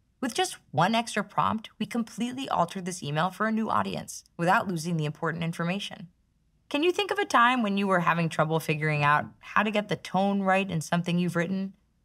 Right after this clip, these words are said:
With some iterations to your task and context, you can tweak your writing to land your message how you want it.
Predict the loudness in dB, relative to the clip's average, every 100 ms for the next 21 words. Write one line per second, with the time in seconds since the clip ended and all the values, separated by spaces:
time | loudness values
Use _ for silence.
0 | -2 0 2 2 2 4 2 2 -2 -2
1 | 0 0 2 2 2 0 -2 -2 2 2
2 | 2 0 -2 -6 -8 -6 -2 -4 -2 -2
3 | -2 -2 0 2 2 0 -2 -2 0 2
4 | 4 2 2 0 0 0 0 -4 -2 0
5 | 2 2 2 2 2 -2